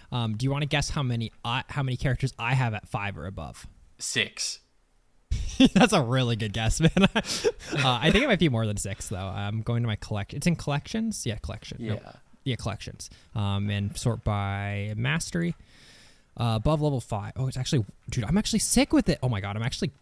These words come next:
Speaker 1: okay, it's way more, uh, for five, it's, it's actually a good amount. It's, um, how many are there per tab? Five, five, ten, fifteen, twenty, twenty-five, thirty, thirty-five, forty, forty-three, dude, I'm so sick with it.
Speaker 2: You're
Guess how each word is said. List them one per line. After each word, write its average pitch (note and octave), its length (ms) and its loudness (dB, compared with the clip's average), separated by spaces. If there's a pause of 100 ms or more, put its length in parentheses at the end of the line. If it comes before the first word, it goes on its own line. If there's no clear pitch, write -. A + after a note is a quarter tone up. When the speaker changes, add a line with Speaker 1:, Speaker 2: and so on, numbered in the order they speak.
(200)
Speaker 1:
okay, A2 180 0
it's C3+ 240 -2
way E3 140 6
more, F#3 160 2
uh, D#3 160 -4
for E3+ 200 4
five, E3+ 280 4
it's, C3 160 0
it's A2+ 240 -4
actually A2+ 220 -2
a G2 40 -4
good G2 120 -6
amount. F#2 240 -10
It's, G#2 200 -6
um, A2 220 0
how A#2+ 120 -6
many F3+ 120 2
are G#3+ 120 -2 (120)
there F3+ 100 0
per - 140 -2
tab? F3 320 -6
Five, C3+ 420 -2
five, C#3+ 300 0
ten, C3+ 300 0
fifteen, C3 440 -2
twenty, A#2+ 360 0
twenty-five, C3 560 0
thirty, B2+ 320 2
thirty-five, C3 680 2 (1000)
forty, C#3+ 420 6 (640)
forty-three, C3+ 600 4
dude, A2 100 -2
I'm A#2 120 0
so A2 180 0
sick G#2 240 -6
with G2 100 -6
it. A#2+ 60 -4
Speaker 2:
You're F3 180 -4